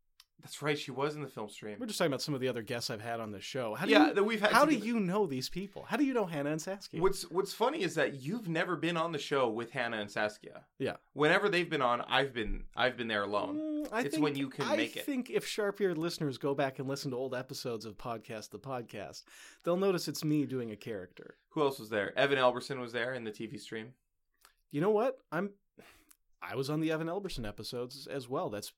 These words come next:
Speaker 2: that's me doing my classic character, Sweatyman. Like, 'cause I,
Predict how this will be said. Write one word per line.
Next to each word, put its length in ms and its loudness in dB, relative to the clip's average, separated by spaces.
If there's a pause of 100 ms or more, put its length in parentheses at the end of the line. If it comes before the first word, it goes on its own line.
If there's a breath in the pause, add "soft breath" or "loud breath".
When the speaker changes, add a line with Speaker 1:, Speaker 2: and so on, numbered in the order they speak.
(100)
Speaker 2:
that's 240 -8
me 260 0
doing 360 -2
my 120 -8
classic 680 -8
character, 480 -6
Sweatyman. 500 -4 (2750 loud breath)
Like, 160 -2
'cause 140 -6
I, 260 0